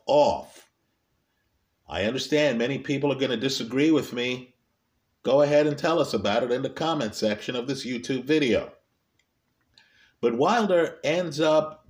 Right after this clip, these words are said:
deep in the corner, and he's upright. So I believe what happens next is pivotal. Helenius picks his moment,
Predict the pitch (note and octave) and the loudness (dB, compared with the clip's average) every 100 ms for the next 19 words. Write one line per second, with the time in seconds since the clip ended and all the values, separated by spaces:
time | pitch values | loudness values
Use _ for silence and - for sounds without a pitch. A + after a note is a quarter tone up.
0 | - G2 E3 G#3+ G#3 - A#2 G#2+ F#2 - | -14 -2 2 2 0 -2 -2 0 -2 -2
1 | G#2+ E2+ D#2 F#2 - _ _ _ _ _ | 0 0 0 -6 -10 _ _ _ _ _
2 | _ _ _ _ _ _ - B2 D3+ E3 | _ _ _ _ _ _ -4 0 0 0
3 | D#3 D#3+ D#3+ D3 - _ C3+ D3+ D3 - | -2 -4 -4 -6 -10 _ 0 0 0 -8
4 | - D#3 E3 D#2+ - _ _ _ _ _ | -2 2 2 0 -6 _ _ _ _ _
5 | _ _ _ _ _ _ _ _ _ _ | _ _ _ _ _ _ _ _ _ _
6 | _ _ - G#2+ B2+ F#3+ F#3 D#3+ D3+ C3+ | _ _ -8 -2 0 2 2 2 2 2
7 | C#3 C3+ B2+ C3 C3+ A#2+ G#2 G2 G2+ - | 0 0 -2 -2 -6 -6 -4 -4 -4 -8
8 | B2+ - - F3+ C#3+ F#2+ - _ _ _ | -12 -8 -2 -2 -2 -4 -8 _ _ _
9 | _ _ _ _ _ _ _ _ - G2 | _ _ _ _ _ _ _ _ -4 0
10 | D3 G3+ D#3 D3 C#3+ - - _ _ _ | 2 2 2 2 0 -6 -16 _ _ _
11 | _ _ - - F#3+ - - D#3+ D3+ - | _ _ -4 0 0 -2 -4 0 0 -2
12 | A#2+ D3+ D#3+ G#2 D2 | -2 0 2 0 -4